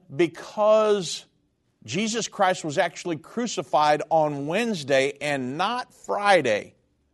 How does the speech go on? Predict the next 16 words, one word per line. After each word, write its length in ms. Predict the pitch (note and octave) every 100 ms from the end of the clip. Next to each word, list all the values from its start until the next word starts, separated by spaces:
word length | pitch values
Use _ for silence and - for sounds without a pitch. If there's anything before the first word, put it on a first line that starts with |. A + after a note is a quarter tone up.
| _ -
we'll 140 | D#3
talk 260 | - F#3 G3+
about 280 | G#3 G3+ G3
that 180 | G3 D#3
in 40 |
a 60 | F#3+
minute. 320 | B2+ A2 A#2 _ _ _ _ _ _
I 120 | B2
know 180 | D3 E3+
there's 200 | G#3 F#3+
Good 200 | F3 G#3
Friday, 480 | - G3+ F#3+ F#3+ F#3+
the 140 | F3+
traditional 540 | E3+ E3+ E3 F3 F3+ E3
Good 240 | D3+ D#3+
Friday, 520 | - C3 B2 B2 B2